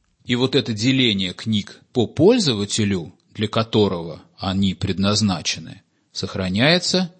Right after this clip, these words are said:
и по сей день в нашей церкви. Итак, многие богослужебные книги изменили свою форму, то есть теперь они вмещают в себя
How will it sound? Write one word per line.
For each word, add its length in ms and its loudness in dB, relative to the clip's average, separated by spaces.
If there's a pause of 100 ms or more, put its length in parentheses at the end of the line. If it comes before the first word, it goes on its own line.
(140)
и 80 -8
по 180 -6
сей 240 4
день 480 -2 (100)
в 120 -10
нашей 320 -4
церкви. 500 -12 (1120)
Итак, 480 0
многие 800 4 (100)
богослужебные 840 -2
книги 560 -2 (360)
изменили 680 2
свою 360 2
форму, 640 -2 (640)
то 100 2
есть 180 2
теперь 380 4
они 360 0 (180)
вмещают 640 4
в 60 -8
себя 540 0